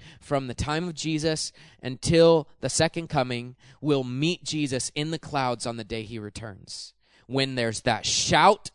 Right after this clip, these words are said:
of Jesus, the voice of an archangel, and a trumpet. When that trumpet sounds, and then everyone who's still alive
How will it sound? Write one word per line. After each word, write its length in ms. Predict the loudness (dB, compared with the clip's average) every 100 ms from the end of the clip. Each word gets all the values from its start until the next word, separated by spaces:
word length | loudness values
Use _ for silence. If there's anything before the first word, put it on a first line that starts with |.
| _
of 140 | -4 -2
Jesus, 580 | -2 0 0 0 -2 -6 -6
the 100 | -4
voice 380 | 0 4 4 4
of 80 | 2
an 100 | 2
archangel, 640 | 2 2 0 -6 -2 -2 -2
and 120 | -6
a 40 |
trumpet. 520 | -8 -8 -8 -8 -12 _ _ _ _ _ _ _ _ _ -8
When 120 | -4
that 160 | -4 -4
trumpet 380 | -4 -4 -4
sounds, 500 | -2 -2 -4 -8 -14 -16 -12
and 200 | -10 -2
then 240 | 0 0 -4 _
everyone 400 | -2 0 -2 -4
who's 160 | -4 -4
still 420 | -4 2 6 6
alive 600 | 6 2 -2 -6 -10 -18